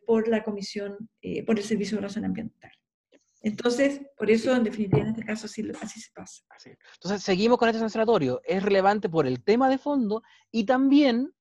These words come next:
Speaker 2: porque, en cierto modo, también gatilla el recurso de protección. Hay un recurso de protección que se ingresa a la Corte de Apelaciones y aquí se abre otra línea paralela a esta historia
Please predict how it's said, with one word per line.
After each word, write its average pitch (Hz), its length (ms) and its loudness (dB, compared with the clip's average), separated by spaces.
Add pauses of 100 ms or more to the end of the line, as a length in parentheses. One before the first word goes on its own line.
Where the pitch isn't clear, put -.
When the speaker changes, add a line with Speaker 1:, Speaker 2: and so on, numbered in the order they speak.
(360)
Speaker 2:
porque, 202 640 2
en 165 100 0
cierto 202 400 -2
modo, 196 340 4
también 190 260 0
gatilla 196 380 -2
el 233 80 0
recurso 196 400 -4
de 214 80 0
protección. 139 800 -8 (460)
Hay 170 160 0
un 190 60 0
recurso 180 320 0
de 151 100 -2
protección 269 680 -4
que 175 140 -8
se - 100 -12
ingresa 208 420 -2
a 202 40 -2
la 185 100 2
Corte 185 320 -2
de 165 60 2
Apelaciones 160 580 -2 (300)
y 151 80 2
aquí 196 160 0
se 202 160 0
abre 202 360 6
otra 233 300 6
línea 127 400 0 (400)
paralela 180 680 6
a 151 120 6
esta 175 180 0
historia 202 640 0